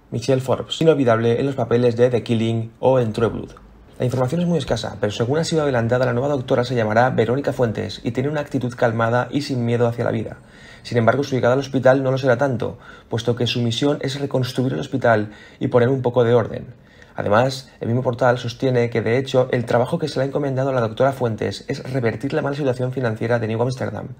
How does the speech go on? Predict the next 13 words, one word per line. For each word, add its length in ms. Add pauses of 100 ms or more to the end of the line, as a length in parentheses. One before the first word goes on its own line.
(100)
y 60
que 80
para 200
ello 260
el 60
primer 280
paso 200
será 400
limpiar 600
la 240
pizarra 380
de 120
ineptitud. 580